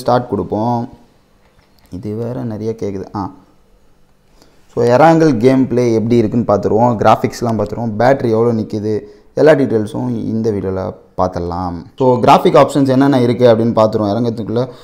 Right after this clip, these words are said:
So, first ஸ்மூத்தில் வச்சு பார்ப்போம். ஸ்மூத்தில் பார்த்தீங்கன்னா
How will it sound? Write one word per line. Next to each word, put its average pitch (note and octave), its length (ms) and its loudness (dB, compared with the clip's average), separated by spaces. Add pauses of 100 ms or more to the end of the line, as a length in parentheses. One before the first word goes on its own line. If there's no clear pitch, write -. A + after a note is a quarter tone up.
(180)
So, - 100 -4
first C#3 300 2
ஸ்மூத்தில் F3 320 4
வச்சு - 160 2
பார்ப்போம். B2+ 440 2
ஸ்மூத்தில் D#3+ 380 0
பார்த்தீங்கன்னா B2+ 320 2